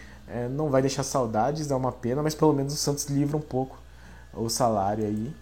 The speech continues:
E, e aí tem alguns rumores, é, que o Johan Julio poderia ser devolvido pra L D U. Também ouvi algumas notícias de que o próprio Santos não quis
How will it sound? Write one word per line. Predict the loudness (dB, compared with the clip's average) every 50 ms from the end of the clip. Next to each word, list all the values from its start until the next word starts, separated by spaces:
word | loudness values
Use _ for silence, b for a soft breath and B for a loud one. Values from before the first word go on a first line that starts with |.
| -14 -8
E, | -4 0 0 2 2 2 2 0 -2 -4 -12 -18 -20 -18 -18 -18 -18 -18 -18 -18 -18 -20 -12 -2
e | 4 4
aí | 6 6 6
tem | 8 8
alguns | 8 8 8 6 2 0
rumores, | 0 2 2 4 4 4 4 2 2 -2 -4 -6 B B B B B B B -6
é, | -4 -2 -2 -2
que | -2 0 0
o | 2 2 4
Johan | 4 2 2 2 0 0 0
Julio | 0 0 0
poderia | 0 0 2 2 4 4 4 2
ser | 2 0 0
devolvido | 0 0 0 0 0 0 0 0 0
pra | 0 2 2 4
L | 4 4 2 2
D | 0 0 0
U. | 0 0 0 -2 -4 -6 -14 -18 -20 -20 -20 -20 -20 -20 -20 -2 2
Também | 4 4 4 4 4 4 4
ouvi | 4 4 4 2
algumas | 2 2 0 -4 -4 -6 -8
notícias | -6 -4 -4 -4 -2 -2 -2 -2 -2 -2
de | -4 -6
que | -6 -4 0 0 0 0 -2 B B B B B B
o | -6 -4
próprio | 6 8 8 8 8 4 0
Santos | 0 2 0 0 0 0 0
não | 0 0 0
quis | 0 -2 0 2 2 2 2 0 -4 -6